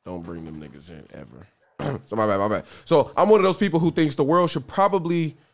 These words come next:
uh, be careful about Antarctica and not letting the ice melt and blah, blah, blah, blah, blah, shit like this. So I went digging around to see what the fuck I could <laughs> learn about Antarctica. Did y'all know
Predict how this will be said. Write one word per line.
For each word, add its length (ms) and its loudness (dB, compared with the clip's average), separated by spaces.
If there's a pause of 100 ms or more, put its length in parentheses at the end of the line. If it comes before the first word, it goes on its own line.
(340)
uh, 240 2
be 180 2
careful 360 0
about 240 2
Antarctica 500 0
and 100 -2
not 160 0
letting 200 0
the 120 -6
ice 220 -4
melt 220 0
and 120 -10
blah, 160 0
blah, 140 -2
blah, 160 0
blah, 140 -6
blah, 180 -4
shit 240 -6
like 220 -6
this. 200 -8 (280)
So 400 0 (340)
I 80 0
went 300 -2
digging 240 0
around 260 0
to 80 -4
see 400 -6
what 160 -10
the 60 -12
fuck 260 -10
I 80 -8
could 140 -4
<laughs> 20 -6
learn 200 2
about 320 0
Antarctica. 680 -2 (680)
Did 180 -4
y'all 220 4
know 400 0